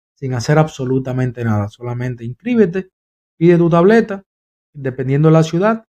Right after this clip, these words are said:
eh, te la mandan con, eh, al otro, a la semana, a las dos semanas,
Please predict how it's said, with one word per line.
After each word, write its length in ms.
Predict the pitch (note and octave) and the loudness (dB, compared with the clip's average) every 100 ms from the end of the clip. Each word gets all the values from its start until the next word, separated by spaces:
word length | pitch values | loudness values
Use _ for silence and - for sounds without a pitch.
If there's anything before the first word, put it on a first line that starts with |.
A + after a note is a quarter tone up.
| - | -8
eh, 560 | B2+ B2+ B2+ B2 B2+ - _ | -2 0 2 2 -2 -8 _
te 100 | C3 | -2
la 120 | C3 | 0
mandan 340 | C3 C#3 D3+ C#3+ | 4 6 6 4
con, 800 | - C3+ C3+ C3 B2+ B2+ A#2+ _ | 0 -2 0 0 -2 -6 -14 _
eh, 160 | C3 B2+ | -10 -6
al 180 | B2 B2+ | -2 2
otro, 300 | D#3+ D#3 D3+ | 4 4 2
a 80 | C#3 | 2
la 120 | C3 | 0
semana, 580 | - D3+ G#3 G3+ F#3+ E3+ | 0 2 2 4 2 2
a 60 | |
las 120 | D3 A2+ | -2 -4
dos 140 | E3+ | -6
semanas, 460 | E3+ F#3+ G#3+ G3 | -4 -4 -2 -4